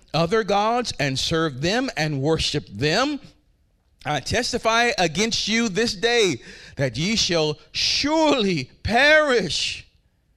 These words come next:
Verse twenty, "As the nations which the Lord destroyeth before your face,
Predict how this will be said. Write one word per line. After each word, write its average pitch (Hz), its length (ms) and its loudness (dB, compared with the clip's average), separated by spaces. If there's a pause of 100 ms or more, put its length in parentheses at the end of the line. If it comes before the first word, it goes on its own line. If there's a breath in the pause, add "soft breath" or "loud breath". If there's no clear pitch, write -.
(1120)
Verse 147 200 -2
twenty, 170 380 -4 (480 soft breath)
"As 170 180 -2
the 170 100 0
nations 202 600 -2
which 208 280 -2
the 175 140 0
Lord 226 440 2 (200 loud breath)
destroyeth 226 680 2
before 226 480 2
your 175 220 0
face, 233 420 0